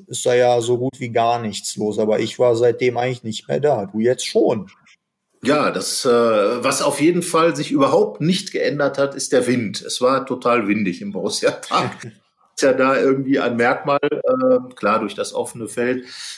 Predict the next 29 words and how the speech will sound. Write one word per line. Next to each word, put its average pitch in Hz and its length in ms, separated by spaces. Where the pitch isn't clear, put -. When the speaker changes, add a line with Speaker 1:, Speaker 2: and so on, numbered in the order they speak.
Speaker 2:
vielleicht, 135 560
äh, 120 100
was 123 160
auf 123 160
der 120 220
einen 123 180
Seite 127 300
noch 127 180
ist, - 420
aber 123 360
es 120 160
war 139 180
insgesamt 139 540
natürlich 135 420
vergleichsweise, 120 1200
äh, 104 60
gar 113 180
nichts - 260
los, 160 220
das - 160
muss 120 180
man 117 120
ja 113 120
sagen. 131 440
Es - 100
waren 120 320
eben 127 300
die, 123 320
ähm, 113 800